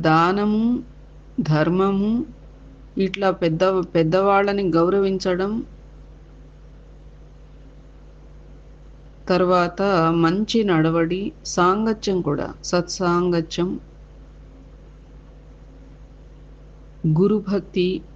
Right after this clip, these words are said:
ఇటువంటివన్నీ కూడా ఎన్నెన్నో కర్మలను, దుష్కర్మలను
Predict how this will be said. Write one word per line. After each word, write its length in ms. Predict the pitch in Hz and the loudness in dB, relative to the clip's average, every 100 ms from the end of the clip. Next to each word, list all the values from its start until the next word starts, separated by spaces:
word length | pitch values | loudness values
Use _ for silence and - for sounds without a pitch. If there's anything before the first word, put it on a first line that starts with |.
| - - | -12 -4
ఇటువంటివన్నీ 880 | 185 220 247 262 269 202 175 165 196 | -2 2 2 2 2 0 0 0 -2
కూడా 360 | 196 160 175 202 - - - - - - | -2 -4 -2 -6 -10 -14 -20 -20 -20 -6
ఎన్నెన్నో 540 | - 170 185 208 214 233 247 | 0 2 2 2 2 2 0
కర్మలను, 760 | 247 170 196 233 214 147 147 156 180 | 0 0 2 2 2 2 2 2 2
దుష్కర్మలను 880 | 165 156 - 220 240 220 160 147 | 0 -2 -2 0 2 2 0 0